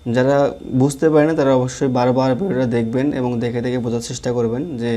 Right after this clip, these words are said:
আহ, কোথায় কী লেখা আছে, এবং প্রয়োজন হলে এই মেজারমেন্ট শিটটা কী করবেন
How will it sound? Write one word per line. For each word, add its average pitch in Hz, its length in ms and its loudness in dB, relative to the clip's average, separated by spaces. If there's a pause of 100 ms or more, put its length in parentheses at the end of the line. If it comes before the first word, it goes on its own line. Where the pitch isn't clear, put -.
আহ, - 680 -10
কোথায় 123 340 -2
কী 131 80 -2
লেখা 120 280 -2
আছে, 123 240 -4 (120)
এবং 123 400 -2
প্রয়োজন 143 280 4
হলে 143 300 2
এই 135 220 0
মেজারমেন্ট 131 400 0
শিটটা 147 200 -6
কী 143 120 -4
করবেন 135 320 0